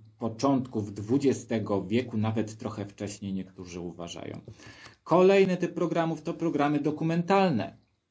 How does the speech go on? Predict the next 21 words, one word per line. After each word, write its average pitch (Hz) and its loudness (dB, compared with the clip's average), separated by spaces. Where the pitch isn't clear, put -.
oparte 147 2
o 127 2
przekaz 123 -4
filmowy, 127 2
odnoszące 117 -2
się 117 -4
do 107 -2
wydarzeń 117 0
z 110 -6
przeszłości, 104 -6
syntetyzujące 151 0
fakty 143 0
i 120 0
opinie 120 0
realizowane 120 0
w 113 -4
oparciu, 117 -4
e, 120 -6
o 120 4
różnorodne 117 0
źródła, 143 0